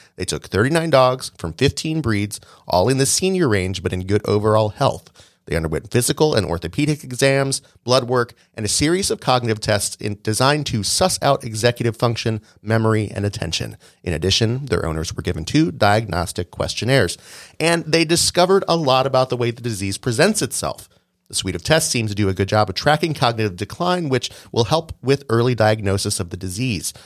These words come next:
Natasha Olby, co-senior author on the paper, said, quote, "Being able to diagnose and quantify C C D S in a way that is clinically safe and relevant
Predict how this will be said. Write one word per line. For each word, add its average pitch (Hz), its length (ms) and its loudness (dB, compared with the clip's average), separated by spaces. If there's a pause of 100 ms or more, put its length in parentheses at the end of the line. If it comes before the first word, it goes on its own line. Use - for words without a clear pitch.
(140)
Natasha 85 400 -2
Olby, 127 400 4
co-senior 131 560 0
author 104 240 2
on 87 80 0
the 82 80 -6
paper, 151 340 -2
said, 113 260 -2
quote, 143 340 -2 (300)
"Being 143 260 2
able 147 240 0
to 143 100 -4
diagnose 110 600 4
and 101 180 -4
quantify 120 760 2
C - 240 -2
C 120 220 -2
D 95 220 0
S 92 260 0 (220)
in 92 100 -4
a 90 60 4
way 110 160 6
that 90 120 -2
is 104 120 0
clinically - 440 -2
safe 110 240 2
and 101 120 -2
relevant 95 360 2